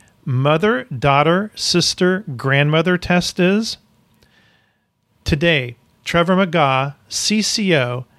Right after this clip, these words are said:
at TriSalus Life Sciences, will answer that question. It has to do with values.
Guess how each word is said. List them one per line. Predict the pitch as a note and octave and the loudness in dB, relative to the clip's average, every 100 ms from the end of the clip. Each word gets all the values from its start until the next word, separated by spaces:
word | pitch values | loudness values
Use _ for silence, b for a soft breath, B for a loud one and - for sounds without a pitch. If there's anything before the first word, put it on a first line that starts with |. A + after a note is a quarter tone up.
| - | -4
at | D3 D3 | -4 -2
TriSalus | - E3 E3+ - E3 D#3+ D#3 - | 0 0 0 0 0 2 0 -2
Life | D3 D3 | 0 0
Sciences, | - F3+ C#3+ C3 B2 C3 B2 - - - | 0 -2 0 -2 -4 -8 -8 -10 -14 -2
will | D#3 - | -2 0
answer | D3+ C#3+ - C3+ | 0 0 0 2
that | B2+ B2 | 2 2
question. | C#3 A#2+ - - A#2 A2 - _ _ B B B | 2 2 0 -6 -8 -10 -16 _ _ B B B
It | - | -4
has | F#3 C4+ C4+ | 0 -2 -2
to | A#3+ | -6
do | F3+ A3 | -2 0
with | G#3+ | 0
values. | D#3+ F3+ F#3 D3+ A#2+ A#2 - | 0 0 0 -2 -6 -10 -14